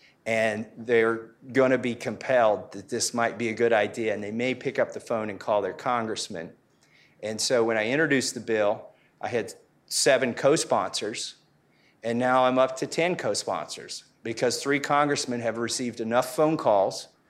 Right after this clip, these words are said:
from, it, this is an interactive probability, right? This is not something where it's, it's static. Um, it's dynamic. People are watching this,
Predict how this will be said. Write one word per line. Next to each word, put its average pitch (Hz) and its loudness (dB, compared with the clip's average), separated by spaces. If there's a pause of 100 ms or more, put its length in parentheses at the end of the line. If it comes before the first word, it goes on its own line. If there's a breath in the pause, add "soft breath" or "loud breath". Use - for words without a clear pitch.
(360 soft breath)
from, 117 2 (140)
it, 139 -4
this 160 2
is 165 4
an 160 2
interactive 160 2
probability, 131 4
right? 117 4
This 120 -4
is 113 -6
not 131 0 (180)
something 127 0
where 117 2 (420 loud breath)
it's, - -6
it's 113 -2
static. 120 2 (600 soft breath)
Um, 107 4
it's 117 -4
dynamic. 127 2
People 139 2
are 131 6
watching 127 4
this, - -2